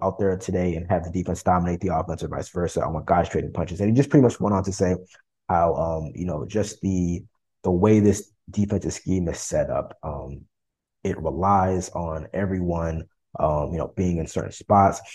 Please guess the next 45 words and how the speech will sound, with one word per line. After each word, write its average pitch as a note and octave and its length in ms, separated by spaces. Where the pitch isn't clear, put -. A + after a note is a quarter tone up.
and F#2 80
it D#2 160
forces G#2+ 300
the F#2 100
offense F2+ 400
to E2 100
play F2 680
to G2+ 200
a - 120
T. G2 260
Like, - 160
you F#2 60
have G#2 180
to G2+ 60
be F2+ 120
on E2 160
point. D2+ 280
If C#2 120
one G2+ 340
part G2 320
of E2+ 80
the F2+ 80
offense E2+ 500
isn't - 260
right, F2+ 240
defense F#2 340
will E2+ 80
make - 200
you - 140
pay. E2+ 360
And F2 120
again, E2 400
he G2 80
went G#2 160
on G2+ 100
to G2 60
say F#2+ 220
about F2+ 320
partic-, - 340
particularly A2 360
playing G2 260
against E2 220
predominantly F2 480
zone G2 280
coverage, E2+ 340